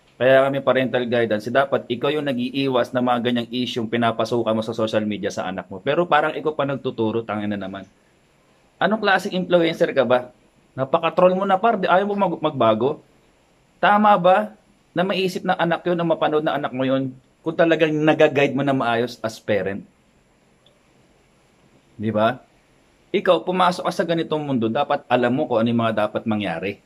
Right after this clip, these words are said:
at yung mga posibleng mangyayari pa. Bakit pati bata, pati anak mo gagamitin mo sa hype na to? Anong klaseng ama ka?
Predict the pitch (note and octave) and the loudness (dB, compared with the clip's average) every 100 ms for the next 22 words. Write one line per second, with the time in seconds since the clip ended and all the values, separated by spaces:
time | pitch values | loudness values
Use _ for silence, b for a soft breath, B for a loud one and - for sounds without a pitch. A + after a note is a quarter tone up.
0 | _ _ _ _ A#2 A#2+ B2+ B2+ B2 A#2+ | _ _ _ _ -6 -2 0 0 0 -2
1 | A#2 A#2+ G#2+ A2+ A2 G#2 G2+ F2 D2+ E2+ | -2 -4 0 2 2 0 -4 -6 -8 -10
2 | E2+ - - _ _ _ _ _ _ _ | -12 -12 -20 _ _ _ _ _ _ _
3 | _ _ E3+ A#3+ B3+ - A3 G3+ F#3+ F3 | _ _ 0 0 0 -4 -2 0 4 4
4 | E3 G3 - E3+ F3 D3 D3+ D3 F3+ D3+ | 4 0 0 -4 -2 -2 -2 -2 -2 -2
5 | C3+ C#3 B2+ B2 C3 B2+ C3 A#2 A2+ G#2+ | -2 -2 -2 -2 -2 0 0 2 2 0
6 | G#2+ - A2 G2 G2 - E3+ D4 A4 A4 | 0 -2 -2 -4 -4 -6 -4 -2 2 0
7 | G#4+ F4 G3+ F3+ E3+ F3 | 0 0 0 2 2 -2